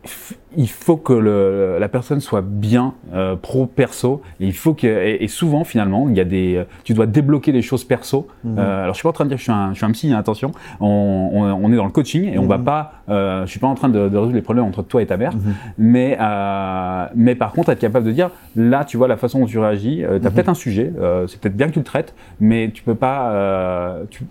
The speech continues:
Speaker 1: enfin, la façon dont tu, ton comportement quand tu, tu parles avec cette personne, il est pas constructif,
Speaker 2: Mhm.
Speaker 1: et donc tu, euh, tu atteins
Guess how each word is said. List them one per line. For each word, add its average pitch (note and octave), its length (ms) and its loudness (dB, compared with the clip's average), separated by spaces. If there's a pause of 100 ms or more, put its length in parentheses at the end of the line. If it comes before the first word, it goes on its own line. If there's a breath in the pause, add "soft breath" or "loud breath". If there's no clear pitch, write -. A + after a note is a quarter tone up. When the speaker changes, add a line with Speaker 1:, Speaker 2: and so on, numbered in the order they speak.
(100)
Speaker 1:
enfin, F#2 260 -4
la F#2+ 120 0
façon C#3 200 -2
dont D3+ 60 0
tu, G#2+ 160 -8
ton G#2 120 -4
comportement B2+ 680 0
quand G#2+ 120 -2
tu, G2+ 280 -2
tu G2+ 200 -2
parles A2+ 200 -2
avec G#2+ 80 -4
cette G2+ 160 -4
personne, A#2+ 300 -4 (340 soft breath)
il A2+ 80 4
est A2+ 60 2
pas A#2 120 0
constructif, A#2 560 -2 (160)
Speaker 2:
Mhm. A#2 100 -2
Speaker 1:
et G#2 60 2
donc B2+ 220 2
tu, C3+ 340 -2 (160)
euh, G2 360 0
tu G2+ 260 -2
atteins B2 240 0